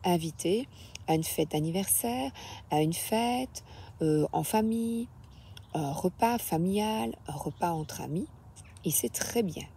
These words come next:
Et là, il y a, on dirait une porte-fenêtre, c'est ce que je vois là.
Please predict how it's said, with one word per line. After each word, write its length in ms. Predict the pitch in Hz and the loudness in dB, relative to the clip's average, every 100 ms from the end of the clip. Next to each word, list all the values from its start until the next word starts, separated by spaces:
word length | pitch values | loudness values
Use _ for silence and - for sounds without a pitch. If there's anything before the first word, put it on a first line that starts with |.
| - - - - - - - - | -20 -20 -18 -18 -16 -16 -16 -8
Et 40 | - | 0
là, 200 | 208 254 | 4 4
il 100 | 190 | 2
y 60 | 160 | 2
a, 200 | 151 147 151 151 - - - - - - - - - - | 0 -2 -4 -8 -12 -20 -20 -20 -20 -20 -20 -20 -18 -6
on 60 | |
dirait 180 | 160 175 202 | 0 2 2
une 100 | 170 | 2
porte-fenêtre, 1200 | - 294 - 185 - 165 151 147 - - - - - - | 6 6 4 -4 -2 -2 0 -2 -4 -12 -12 -12 -20 -12
c'est 140 | - | -6
ce 140 | - - | -4 -4
que 120 | - | -6
je 140 | 139 | -6
vois 240 | 139 143 147 | -6 -4 -2
là. 160 | 139 | -2